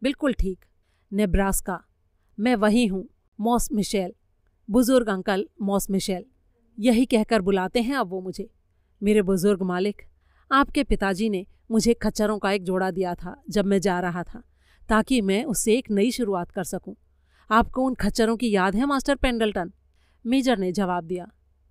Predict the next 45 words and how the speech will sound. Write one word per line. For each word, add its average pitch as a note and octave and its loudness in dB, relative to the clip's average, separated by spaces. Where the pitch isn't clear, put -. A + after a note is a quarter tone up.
"नहीं, C4+ 0
मुझे G3 -2
तो C#4+ -4
याद A3+ 0
नहीं A#3 -2
आ F#3+ -2
रहा। F3+ -8
तुम D4+ 0
तो D#4 2
जानते G#3+ 2
ही A3 0
हो, F#3+ -6
लड़ाई B3+ 2
के C4+ -2
पहले A3 0
साल G#3 0
में G3+ -2
ही A3+ 0
मेरी G#3+ 0
शादी F#3+ -2
हो G3 0
गई F3+ -6
थी G3 -14
और C4+ 4
मैं A3+ 0
फॉलेंसबी G3+ 0
में G3+ 0
रह F#3 -2
रहा F3 -6
था। E3+ -14
लेकिन D#4 2
तुम C#4 2
बैठ G3 0
जाओ, F#3+ 0
अंकल F#3 -4
मॉस, F3+ -12
तुमसे D4+ 2
मिलकर G#3 2
मुझे G3+ 0
बहुत F#3 0
ही A#3 2
अच्छा G3+ 0
लग F3+ -4
रहा F3 -6
है E3 -10